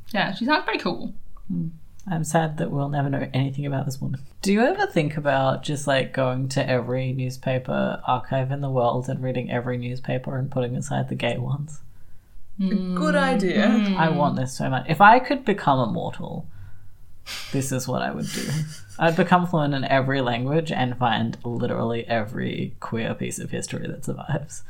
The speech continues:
Speaker 1: That's very good.
Speaker 2: And then I would have to keep reinventing myself as I published
Speaker 3: <laughs>
Speaker 2: books out of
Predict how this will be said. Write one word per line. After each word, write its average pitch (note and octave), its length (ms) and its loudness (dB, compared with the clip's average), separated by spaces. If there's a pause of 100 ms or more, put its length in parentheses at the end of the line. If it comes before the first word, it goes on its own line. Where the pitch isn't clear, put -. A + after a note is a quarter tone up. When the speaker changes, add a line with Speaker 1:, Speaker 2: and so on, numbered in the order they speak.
(120)
Speaker 1:
That's F#3+ 220 0
very F3 260 0
good. - 220 -4
Speaker 2:
And D3+ 100 4
then D3 80 4
I D3 60 4
would C#3+ 100 4
have C3 180 2
to C3+ 80 0
keep C3 340 0
reinventing A#2 680 0
myself A#2 500 -2
as C3+ 120 -2
I A#1+ 100 0
published - 800 -6 (200)
Speaker 3:
<laughs> - 220 -10
Speaker 2:
books B3+ 600 8 (580)
out - 200 10
of - 420 4